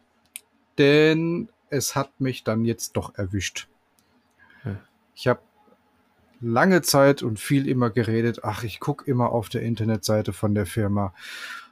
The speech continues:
Speaker 1: Und das Spielsystem hab ich damals schon gespielt und gemocht und hab's dann irgendwann aufgehört, mangels
Speaker 2: Schmetterling.
Speaker 1: Ja,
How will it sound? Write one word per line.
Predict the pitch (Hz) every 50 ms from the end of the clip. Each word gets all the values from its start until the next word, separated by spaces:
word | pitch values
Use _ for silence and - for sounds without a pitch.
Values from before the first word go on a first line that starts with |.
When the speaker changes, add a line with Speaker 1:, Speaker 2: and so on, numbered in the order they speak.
| _ _ _
Speaker 1:
Und | - 254 254 220 185
das | 185 156 -
Spielsystem | - 175 175 156 156 147 - - 147 135 131
hab | 135 135
ich | 123 -
damals | - 117 120 143 143 135 131 120 - -
schon | - 143 135 135 135 131 123 107 101 -
gespielt | - 123 - - - 135 131 131 131 131 127 -
und | - 127 120 117 117 - - - - _
gemocht | - 135 127 131 131 127 - - - -
und | 120 117 120 110 - - - - - - _ _ _ _ _ _ _ _ -
hab's | - 135 - - -
dann | 120 117 -
irgendwann | 123 123 120 117 110 107 98
aufgehört, | - 120 110 - - 117 110 117 117 113 - - - - - -
mangels | 110 107 107 113 113 113 113 107 -
Speaker 2:
Schmetterling. | 170 165 170 170 - - - 190 180 175 151 123 127 139 139 123 123 139 143 135 135 139 - _ _ _ _ _ _
Speaker 1:
Ja, | - 123 127 143 156 160 156 156 156 156 156